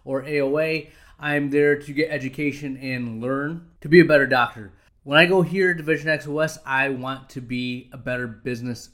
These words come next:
owner. I want to collaborate with you.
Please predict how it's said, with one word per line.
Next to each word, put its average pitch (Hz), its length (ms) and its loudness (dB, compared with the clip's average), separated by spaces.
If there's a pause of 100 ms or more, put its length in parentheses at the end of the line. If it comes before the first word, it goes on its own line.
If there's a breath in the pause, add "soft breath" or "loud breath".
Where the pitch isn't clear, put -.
(140)
owner. 120 320 -12 (580 soft breath)
I 131 80 -8
want 135 260 -2
to 135 80 -14
collaborate 143 400 0
with 135 160 -6
you. 196 460 -2